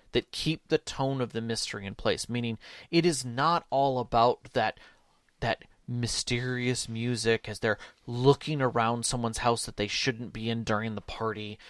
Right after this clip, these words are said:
you know, where someone's keeping someone busy while the other person is rifling through their desk drawer, you know, in the next room quietly,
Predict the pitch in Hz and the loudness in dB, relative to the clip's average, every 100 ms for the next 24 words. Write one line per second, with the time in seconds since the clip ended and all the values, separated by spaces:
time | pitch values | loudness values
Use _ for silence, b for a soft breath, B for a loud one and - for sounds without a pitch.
0 | B 120 110 107 - 135 135 127 - 139 | B 0 0 2 2 2 2 -2 -4 -6
1 | - 131 123 123 113 127 127 123 101 104 | -4 -6 -4 -4 0 2 2 2 -2 0
2 | 113 120 - 127 - 113 - B B 117 | 2 0 0 -2 0 -6 -6 B B -4
3 | 104 110 123 - 117 120 110 - 127 123 | 2 2 2 0 0 -2 -4 -6 -2 2
4 | 113 104 110 113 - 117 107 117 110 98 | 2 2 0 0 -2 -4 6 8 8 6
5 | 92 B B B 127 110 107 127 117 113 | 0 B B B 2 2 2 -2 -4 -2
6 | 107 - - 120 139 120 110 104 - - | -2 -4 -4 4 6 6 2 -2 -10 -6
7 | - 131 127 - 90 90 87 | 2 2 2 -2 -10 -12 -14